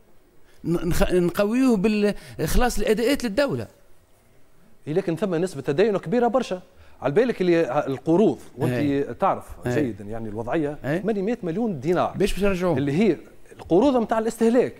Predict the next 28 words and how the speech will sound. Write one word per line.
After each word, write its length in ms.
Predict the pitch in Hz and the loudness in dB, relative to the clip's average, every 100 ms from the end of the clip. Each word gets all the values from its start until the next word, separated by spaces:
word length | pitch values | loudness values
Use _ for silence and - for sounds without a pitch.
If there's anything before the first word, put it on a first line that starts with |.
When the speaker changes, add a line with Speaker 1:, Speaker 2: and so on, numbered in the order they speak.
| - | -6
Speaker 1:
إيه. 240 | 127 156 - - - - - | -4 -6 -10 -20 -16 -10 -6
Speaker 2:
المواطن 400 | 117 170 240 190 | 2 2 4 0
يقول 180 | - 240 | 2 0
لك: 140 | 214 | 2
"أنا 100 | 220 | 2
ما 100 | 214 | 2
عادش 260 | 240 254 185 | 2 0 2
نجم، 580 | 202 147 107 107 120 131 | 0 0 -4 -8 -6 -4
باش 140 | 139 | -4
نزيد 240 | 139 214 180 | 0 0 2
<coughs> 60 | |
سيارة 240 | 156 175 143 | 4 4 2
شعبية، 380 | - 147 262 247 | 0 0 0 0
ما 120 | 190 | 0
عادش 200 | 262 214 | -2 0
نجم". 320 | 190 147 - - - - - - | 0 -2 -6 -20 -20 -20 -18 -2
ثمانمائة 360 | 185 185 202 - | 2 4 2 2
مليون 380 | 170 160 196 127 | 0 2 0 0
دينار 420 | 156 151 196 233 - - - - | 0 2 2 0 -8 -20 -20 -6
هي 200 | 135 165 | 0 0
حجم 400 | - 262 214 147 135 | 0 -2 -2 -4 -2
القروض 560 | 196 175 170 175 233 135 - | -2 0 2 4 4 0 -2
التي 340 | 180 160 156 139 | -2 -2 -4 -2
أسندت 460 | 233 - 143 165 202 - | -2 -2 -2 0 -2 -6
للاستهلاك. 800 | 151 156 175 - 135 113 123 120 - | -8 -4 -4 -6 -8 -6 -6 -6 -6
Speaker 1:
مم. 180 | 123 110 - - | -6 -6 -10 -12
مم. 100 | 107 | -6
Speaker 2:
تصور، 260 | 131 101 | -6 -8